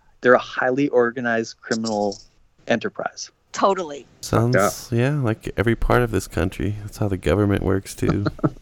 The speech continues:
Speaker 1: Yeah,
Speaker 3: It's all
Speaker 1: totally.
Speaker 3: fucked up.
Speaker 1: They're one of the biggest media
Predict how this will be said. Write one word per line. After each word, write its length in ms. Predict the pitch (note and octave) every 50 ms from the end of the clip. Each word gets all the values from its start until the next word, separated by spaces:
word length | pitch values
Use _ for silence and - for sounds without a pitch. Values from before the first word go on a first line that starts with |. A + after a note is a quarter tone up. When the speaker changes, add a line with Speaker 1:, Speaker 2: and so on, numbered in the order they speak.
| - - - - - - - - - -
Speaker 1:
Yeah, 200 | - B2 G2+ G2 - -
Speaker 3:
It's 100 | - -
all 60 | -
Speaker 1:
totally. 340 | - - D3+ D3 C3 G#2+ G#2
Speaker 3:
fucked 180 | G#2 G#2 - -
up. 80 | - - - - - - - -
Speaker 1:
They're 100 | D3+ D#3
one 140 | D#3+ F3+ F#3+
of 60 | G3+
the 80 | F#3+ D#3
biggest 320 | C3 C3+ C3+ C#3+ C3+ -
media 600 | C3 B2 B2 A#2+ A#2+ C3 B2 A#2 A2 G#2 G2 G2